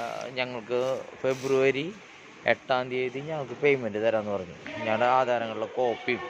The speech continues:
സാധനങ്ങളൊക്കെ കൊടുത്തു വിട്ടിട്ടുണ്ടായിരുന്നു. എട്ടാം തീയതി കഴിഞ്ഞിട്ട് ഇന്ന് വരെ ഞങ്ങൾക്ക് പേയ്മെന്റ് കിട്ടിയിട്ടുണ്ടായിരുന്നില്ല. പക്ഷേ രണ്ട് മൂന്ന് ദിവസമായിട്ട്, ഏ, ഈ ബാബു എന്ന് പറഞ്ഞ ആൾ ഞങ്ങളെ വിളിച്ചുകൊണ്ടിരിക്കുക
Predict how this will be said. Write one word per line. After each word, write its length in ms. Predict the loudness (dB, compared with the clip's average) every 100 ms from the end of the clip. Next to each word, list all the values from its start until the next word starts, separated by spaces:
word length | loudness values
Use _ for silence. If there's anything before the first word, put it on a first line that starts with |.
| -8 -8 -8 0 8
സാധനങ്ങളൊക്കെ 480 | 8 8 2 -2
കൊടുത്തു 300 | -2 -4 -4
വിട്ടിട്ടുണ്ടായിരുന്നു. 600 | -6 -6 -6 -6 -6 -8 -6
എട്ടാം 400 | 0 4 4 4
തീയതി 140 | 2
കഴിഞ്ഞിട്ട് 400 | 2 0 -4 0
ഇന്ന് 640 | 0 0 -2 -4 -2 6
വരെ 280 | 10 10 10
ഞങ്ങൾക്ക് 260 | 4 -2 0
പേയ്മെന്റ് 380 | 0 2 0
കിട്ടിയിട്ടുണ്ടായിരുന്നില്ല. 580 | 0 0 0 0 -2 -6 -8 -12 -12 2
പക്ഷേ 300 | 4 6 4
രണ്ട് 260 | 6 4 2
മൂന്ന് 200 | -2 -4
ദിവസമായിട്ട്, 680 | -4 0 0 0 0 -2 -4 -12 -14 -14 -10 -2
ഏ, 80 | -2
ഈ 200 | -2 -2
ബാബു 480 | 6 8 6 2 -6
എന്ന് 140 | -2
പറഞ്ഞ 300 | 2 2 2
ആൾ 280 | 0 0 -2
ഞങ്ങളെ 280 | -4 -4 -2
വിളിച്ചുകൊണ്ടിരിക്കുക 800 | -4 -2 -2 0 -2 -4 -2